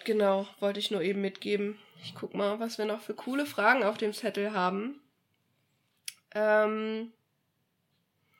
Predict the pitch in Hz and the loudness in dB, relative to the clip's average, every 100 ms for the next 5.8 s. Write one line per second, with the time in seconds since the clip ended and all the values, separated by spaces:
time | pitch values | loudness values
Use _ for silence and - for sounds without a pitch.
0 | _ - - - _ - 262 254 254 269 | _ -20 -20 -20 _ -20 -12 -6 -6 -6
1 | 262 - - 226 220 220 214 220 220 233 | -2 0 2 2 2 2 0 -4 -6 -8
2 | 233 _ _ _ _ _ _ _ _ _ | -12 _ _ _ _ _ _ _ _ _
3 | _ _ _ _ - 214 214 277 285 285 | _ _ _ _ -2 -2 2 2 2 4
4 | 226 233 214 262 269 226 196 196 226 - | 4 6 4 0 0 -2 2 2 2 -2
5 | 214 208 208 220 190 170 - - | -6 -6 -4 -2 0 -2 -6 -12